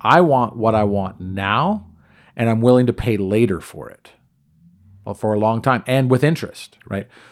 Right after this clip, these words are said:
Those types of things. So, uh, learn to discipline yourself, learn to discipline your children, to learn the lesson of delayed gratification, that we work now and we enjoy the fruits of our labor later,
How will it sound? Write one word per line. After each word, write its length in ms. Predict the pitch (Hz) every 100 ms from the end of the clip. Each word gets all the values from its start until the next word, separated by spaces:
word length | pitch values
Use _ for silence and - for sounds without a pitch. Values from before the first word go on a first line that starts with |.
| _
Those 160 | 110
types 240 | - 113 -
of 80 | 92
things. 240 | 90 -
So, 220 | 120 104 - - _ _
uh, 200 | - 107 - - _ -
learn 580 | 151 117 120 139 156 160
to 120 | 147
discipline 520 | 117 120 120 139 139 135
yourself, 720 | 120 - 107 98 107 - -
learn 240 | 113 113
to 80 | 127
discipline 480 | 123 123 123 131 127
your 120 | 131
children, 460 | 123 98 92 92 90 _ _ _ _
to 140 | -
learn 380 | 104 101 110 120
the 80 | 120
lesson 540 | 107 113 107 - 90
of 200 | 92 98
delayed 600 | 87 98 95 95 95 90
gratification, 840 | - 90 87 95 - 127 - - - - - _
that 160 | 117
we 100 | 107
work 340 | 110 113 123 123
now 360 | 117 101 113 147
and 160 | 120
we 120 | 117
enjoy 320 | 113 113 107 101
the 100 | 92
fruits 400 | - - 214 -
of 140 | 104
our 140 | 98
labor 460 | 92 82 80 78 87 _ _
later, 440 | - 95 87 92